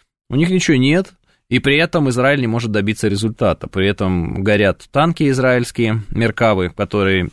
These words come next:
имели, ну, высокую оценку, м, во всяком случае, так вот мировое сообщество, э, военное говорило, что это современные танки. Ну вот они горят, и, а толку нет.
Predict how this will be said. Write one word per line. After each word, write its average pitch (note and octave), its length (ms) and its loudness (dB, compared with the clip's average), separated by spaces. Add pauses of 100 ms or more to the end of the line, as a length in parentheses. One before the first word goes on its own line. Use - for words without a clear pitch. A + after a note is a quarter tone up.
имели, G2+ 500 0 (340)
ну, B2+ 100 -2
высокую C#3 380 0
оценку, D#3 520 -2 (120)
м, G2+ 340 -6
во A2+ 120 -2
всяком A2 260 -4
случае, G#2 320 -2
так F2+ 200 -2
вот - 240 -12 (300)
мировое G#2 380 0
сообщество, F#2 720 -2 (440)
э, - 240 -4
военное F#2 680 0
говорило, F#2+ 500 2
что - 180 -4
это E2 180 -4
современные C#3 640 0
танки. A#2+ 480 -2 (420)
Ну A#2 160 0
вот D#3 140 0
они E3 160 2
горят, D#3 400 2
и, A#2 280 0
а G2 300 -2
толку C3+ 300 0
нет. A#2 340 -2